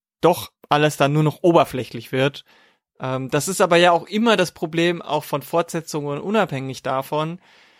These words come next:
Die erste, der erste, äh, Film bietet halt auch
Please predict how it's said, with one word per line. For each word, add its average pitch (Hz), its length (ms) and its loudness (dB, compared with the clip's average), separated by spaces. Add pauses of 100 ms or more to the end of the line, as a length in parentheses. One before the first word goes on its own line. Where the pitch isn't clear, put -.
(320)
Die 160 120 0
erste, 185 460 2
der 139 160 2
erste, 180 640 2 (160)
äh, 151 240 -2
Film 185 600 0 (160)
bietet 180 400 -6
halt 165 300 2
auch 151 260 -2